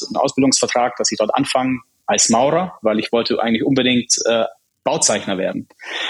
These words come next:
Und, ähm, ich war schon immer handwerklich irgendwie sehr begabt und war Werken und technisch zeichnen und so war ich immer super und wollte eigentlich Bauzeichner oder später ein Architekt werden. Das war eigentlich so mein Traum damals.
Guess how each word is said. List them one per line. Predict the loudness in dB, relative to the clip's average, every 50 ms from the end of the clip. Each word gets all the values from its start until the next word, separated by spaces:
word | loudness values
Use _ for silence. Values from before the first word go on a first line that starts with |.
| -8 -10 -12 -16 -12
Und, | -4 0 2 2 2 4 2 0 2 2 0 0 0 0
ähm, | 2 2 2 2 0 0 -2
ich | 0 0
war | 2
schon | 2 2 2
immer | 2 4 4
handwerklich | 4 2 2 0 0 2 4 4
irgendwie | 4 4 4 4 4 4
sehr | 4 2
begabt | 2 2 2 2 2 2 0 -2
und | 0 0
war | 0 2 2
Werken | 0 0 0 -2 -2 -2 -2
und | -2 0
technisch | -2 -2 0 0 0 2
zeichnen | 2 0 0 0 0
und | 0 0
so | 0 2
war | 0 0
ich | 0 0
immer | 0 2 2
super | 0 -2 0 0 0 0 0 -6 -10 -8 -8 -8 -8 -4
und | -2 0 0 2 2
wollte | 2 2 2 2
eigentlich | 0 0 0 -2
Bauzeichner | 0 0 0 0 0 0 0 0 0
oder | 0 0
später | -2 0 -2 -2 0 0
ein | 0 0
Architekt | -2 -2 -2 -2 -2 -2 0 0
werden. | 2 2 2 0 -2
Das | -2 -2 0
war | 0 2
eigentlich | 2 2 0
so | 0 0
mein | 0 -2 -2
Traum | 0 0 0 2 2 2
damals. | 2 4 4 4 4 2 0 0 -2